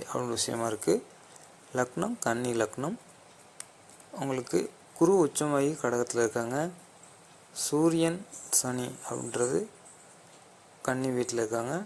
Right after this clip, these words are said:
கேது விருச்சிகம். உங்களுக்கு செவ்வாய் அப்படின்றது உங்களுக்கு ஒரு கும்ப வீட்டுல அப்படின்ற விஷயமா இருக்கு. ஆக இதுதான் பார்த்தீங்கன்னா ஜாதக அமைப்பு.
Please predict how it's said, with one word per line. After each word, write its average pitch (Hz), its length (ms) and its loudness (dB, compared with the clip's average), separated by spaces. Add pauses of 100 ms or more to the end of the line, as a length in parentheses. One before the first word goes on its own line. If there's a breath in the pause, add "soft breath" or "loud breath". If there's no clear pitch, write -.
(1120)
கேது 156 500 4
விருச்சிகம். 139 560 2 (1400)
உங்களுக்கு 135 360 -2
செவ்வாய் 143 460 4
அப்படின்றது 127 520 -2 (960 loud breath)
உங்களுக்கு 143 460 0 (680)
ஒரு 120 220 2 (400)
கும்ப 160 300 2
வீட்டுல 120 320 2 (2250)
அப்படின்ற 127 420 2
விஷயமா 127 420 0 (380)
இருக்கு. 113 300 -2 (1040 loud breath)
ஆக 131 260 0
இதுதான் 131 360 0
பார்த்தீங்கன்னா 131 380 -2
ஜாதக 120 300 4
அமைப்பு. 117 340 -4